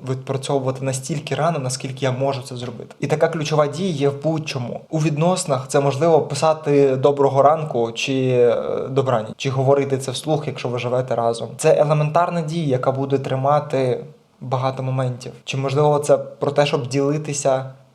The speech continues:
тим, що відбувається протягом дня, і не думати, що воно там цікаве чи не цікаве, а я просто проявляюся через таку форму. У роботі, можливо, це відповідати на один коментар, чи писати одне повідомлення,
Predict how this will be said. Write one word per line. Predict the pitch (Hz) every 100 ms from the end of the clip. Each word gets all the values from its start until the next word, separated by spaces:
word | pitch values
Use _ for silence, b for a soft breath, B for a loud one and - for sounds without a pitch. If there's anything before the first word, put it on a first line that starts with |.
| -
тим, | 151 151
що | 151 143 139
відбувається | 135 127 123 131 135 135 135
протягом | 131 135 131 131 131 131
дня, | 131 135 160 170 B B _
і | 151
не | 143
думати, | 135 156 156 156
що | 147 131
воно | 131 135
там | 127 127
цікаве | 139 135 135 131
чи | 127 131
не | 127
цікаве, | - 131 120 113 -
а | 127
я | 127
просто | - 139 - 131 - -
проявляюся | - 131 127 127 123 120 -
через | - 123 123
таку | - 127 127
форму. | - - - - 190
У | 165
роботі, | 156 143 147 175 - 135 110 -
можливо, | 139 143 127 160 160
це | 156 135 131 113
відповідати | 135 135 139 139 151 156 147 123 117
на | 127 135
один | 135 143 143
коментар, | 143 131 131 131 123 123 -
чи | 143
писати | 135 131 143 143 135 -
одне | 139 123 143
повідомлення, | 147 127 123 127 131 123 120 120